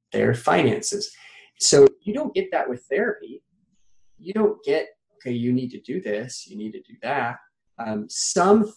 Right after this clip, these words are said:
therapists are trained as coaches and educators. Those, I think those are the good ones. That's probably the therapist I would have been. <laughs> I would have been the therapist that, you know, listened and done everything and said, "Okay, um, now if you want some <laughs> coaching,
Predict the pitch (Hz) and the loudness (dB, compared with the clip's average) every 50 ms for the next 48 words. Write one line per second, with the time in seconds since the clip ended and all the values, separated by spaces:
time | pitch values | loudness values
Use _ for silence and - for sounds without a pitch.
0 | _ 139 160 202 202 175 - - 110 110 120 - - - - _ _ - 135 143 | _ 0 2 4 2 2 0 -4 -10 -10 -8 -10 -10 -12 -14 _ _ -4 -4 -2
1 | 143 143 - - - - 143 143 147 151 139 139 127 123 120 - - - - 120 | -2 -4 -6 -8 -6 -2 0 0 0 0 2 2 2 2 0 -2 -6 -8 -8 -8
2 | - - - 139 135 - - - - _ _ _ _ _ _ _ - 127 127 123 | -6 -6 -8 -10 -10 -10 -12 -14 -16 _ _ _ _ _ _ _ -6 -2 0 0
3 | 127 127 - 131 123 - - 104 101 - - - - - - _ _ _ 139 147 | 0 0 -2 -4 -8 -8 -8 -8 -8 -8 -10 -12 -14 -18 -20 _ _ _ -2 0
4 | 165 160 160 - - - _ _ - 120 147 156 151 - 127 123 - 127 127 135 | 0 0 -2 -4 -12 -18 _ _ -4 -2 -2 -2 -2 -2 -4 -4 -2 -2 -2 -2
5 | 139 127 107 113 120 139 139 110 104 101 - - - 139 - - - 160 160 160 | -2 -2 0 4 6 6 6 6 4 -4 -6 -6 -6 -6 -2 2 4 4 6 6
6 | 165 143 127 123 - 127 123 120 - 120 - - 110 110 107 107 104 101 95 - | 4 2 0 2 2 2 2 2 2 0 0 2 2 4 4 4 2 2 0 -4
7 | - - - - - _ _ _ _ _ _ - - - 175 151 - - - - | -8 -10 -12 -14 -16 _ _ _ _ _ _ -10 -6 -4 -4 -4 -4 -8 -8 -6
8 | 127 131 143 165 165 160 156 151 151 147 147 143 - - - _ - 123 123 143 | -2 0 0 0 0 2 2 2 2 2 0 -4 -6 -12 -8 _ -4 0 2 4
9 | 143 143 139 139 143 135 - 123 110 - - 135 120 107 104 127 139 139 - 143 | 6 6 6 6 4 2 2 0 -4 -4 -4 -2 -2 2 4 4 4 4 2 2
10 | 139 131 120 117 135 131 135 127 127 123 127 127 123 120 120 123 120 120 120 120 | 2 2 2 2 2 2 2 2 2 2 2 0 0 0 0 -2 0 0 0 0
11 | - 143 135 131 123 120 120 123 - - - - _ _ _ _ - 117 117 120 | 2 2 2 4 2 0 -2 -6 -14 -20 -20 -20 _ _ _ _ -6 -4 -4 -2
12 | 117 117 113 110 107 - _ _ _ _ _ _ _ _ - 127 127 131 127 123 | -2 -2 -4 -6 -6 -10 _ _ _ _ _ _ _ _ -2 0 2 4 4 2
13 | 123 123 131 131 135 131 139 139 - 131 127 - 170 170 165 - 151 139 135 | 2 0 0 2 2 2 0 -2 -8 -10 -4 0 0 0 2 2 2 2 2